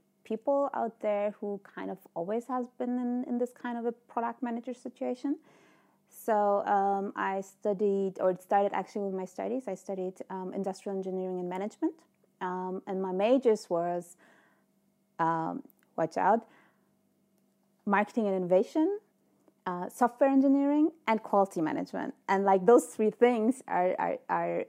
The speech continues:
like, always part of your, your daily work as a product manager. And from there, I went to internships in product management. And that was like, "Yeah, this is what I want to do." And after that, I, I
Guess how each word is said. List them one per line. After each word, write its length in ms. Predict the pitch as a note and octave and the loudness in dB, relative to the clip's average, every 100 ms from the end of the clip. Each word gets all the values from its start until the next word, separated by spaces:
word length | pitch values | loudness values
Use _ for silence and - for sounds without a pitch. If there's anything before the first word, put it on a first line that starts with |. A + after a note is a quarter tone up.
| - | -6
like, 200 | F3+ F3 | -8 -2
always 280 | G3+ G3+ F#3+ | 0 0 -2
part 500 | - - F#3+ F#3 E3+ - | -10 -6 -2 -2 -2 -4
of 300 | E3 E3 D#3+ | -4 -4 -6
your, 280 | F3 D#3+ D#3+ | -6 -6 -6
your 160 | D#3+ D#3+ | -6 -4
daily 320 | E3+ E3 D#3+ | -2 -4 -4
work 260 | D#3+ D3+ - | -8 -8 -10
as 120 | E3 | -16
a 120 | - | -12
product 280 | - D3+ - | -8 -8 -8
manager. 320 | D#3+ - - - _ _ _ _ _ _ | -16 -16 -18 -20 _ _ _ _ _ _
And 220 | G#3 G#3+ G#3 | 0 0 0
from 340 | A#3 G#3 G3 | 0 0 4
there, 420 | C#4 C4+ B3+ A#3+ | 6 8 6 4
I 440 | G3 G3 G3 G3 - - _ _ - _ _ | 2 0 0 -2 -6 -20 _ _ -20 _ _
went 220 | A3 G3+ G3 | -2 -2 -4
to 340 | - G#3 G#3 F#3 | -6 -4 -4 -2
internships 640 | A3+ A3 B3+ B3+ - - _ - | -2 0 -2 -2 -10 -18 _ -10
in 80 | |
product 300 | G#3+ A3+ A3+ | -4 -4 -4
management. 400 | C#4 C4 - D#4 - _ _ _ _ _ _ _ _ _ _ _ _ _ _ _ _ _ | -6 -6 -4 -4 -4 _ _ _ _ _ _ _ _ _ _ _ _ _ _ _ _ _
And 240 | F3+ G3+ G3+ | -8 -6 -4
that 160 | G3 | -4
was 220 | G3 G3+ G3 | -2 -2 -2
like, 200 | F#3 - | -8 -6
"Yeah, 180 | B3 C4+ | -4 -2
this 200 | G#3 A3 | 0 0
is 140 | B3 | 0
what 140 | A3 G#3 | 0 -2
I 40 | |
want 220 | G3 F#3+ F#3+ | -2 -4 -6
to 60 | |
do." 280 | E3+ A3+ F#3 | -2 0 0
And 140 | E3 | -4
after 240 | F3 F3 F#3 | -8 -12 -8
that, 240 | G3+ G#3+ - | -4 -4 -6
I, 280 | E3+ E3+ F3 | -8 -8 -10
I 280 | F3 E3+ | -10 -12